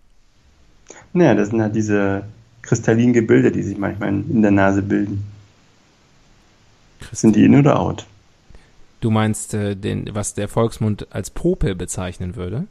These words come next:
Speaker 1: <laughs> Das hast du gesagt.
Speaker 2: <laughs> I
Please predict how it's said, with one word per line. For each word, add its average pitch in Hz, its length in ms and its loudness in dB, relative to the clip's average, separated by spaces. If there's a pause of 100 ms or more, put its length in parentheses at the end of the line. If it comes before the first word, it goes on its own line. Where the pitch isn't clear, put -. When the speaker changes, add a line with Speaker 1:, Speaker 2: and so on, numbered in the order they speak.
Speaker 1:
<laughs> 170 800 6 (260)
Das 160 140 0
hast 127 220 0
du 120 80 4
gesagt. 92 480 -2
Speaker 2:
<laughs> - 80 -20
I - 880 -8